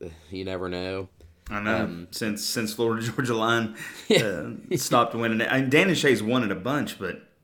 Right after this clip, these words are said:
Speaker 2: I don't know. Sometimes they give it to, they give it to Brothers Osborne a lot, too.
Speaker 1: Yeah, they do.
Speaker 2: So who, who were the nominees on that one?
Speaker 1: Uh, vocal duo of the year is the category. Nominees: Brooks and Dunn, Brothers
Speaker 2: Legends.
Speaker 1: Osborne,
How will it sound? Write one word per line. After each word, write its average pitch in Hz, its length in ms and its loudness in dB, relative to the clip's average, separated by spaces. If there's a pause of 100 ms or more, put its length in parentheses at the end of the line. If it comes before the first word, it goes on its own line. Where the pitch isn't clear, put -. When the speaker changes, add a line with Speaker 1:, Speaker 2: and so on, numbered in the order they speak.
(100)
Speaker 2:
I 95 80 -10
don't 104 120 -4
know. 101 60 -4
Sometimes 110 440 -2
they 107 100 2
give 107 160 2
it - 80 -6
to, 104 60 -10
they 95 240 -4
give 131 120 0
it 135 60 -6
to - 80 -10
Brothers 117 320 2
Osborne 101 400 -4
a 78 60 -10
lot, 80 460 -8
too. 104 40 -6
Speaker 1:
Yeah, 101 100 -2
they 101 140 -2
do. 87 400 -6 (680)
Speaker 2:
So 113 220 -2
who, 120 260 2
who 117 200 -2
were 110 60 0
the 110 100 2
nominees 107 360 2
on 110 100 -4
that 104 100 -6
one? 67 220 -12
Speaker 1:
Uh, 92 160 -4
vocal 131 340 2
duo 123 280 2
of 107 120 -2
the 107 80 -2
year 101 220 0
is 90 120 -6
the 92 60 -10
category. 104 800 -2 (160)
Nominees: 110 920 -2 (180)
Brooks 104 260 -2
and 135 140 -4
Dunn, 113 420 -2 (800)
Brothers 110 340 2
Speaker 2:
Legends. 101 300 2
Speaker 1:
Osborne, 92 480 -8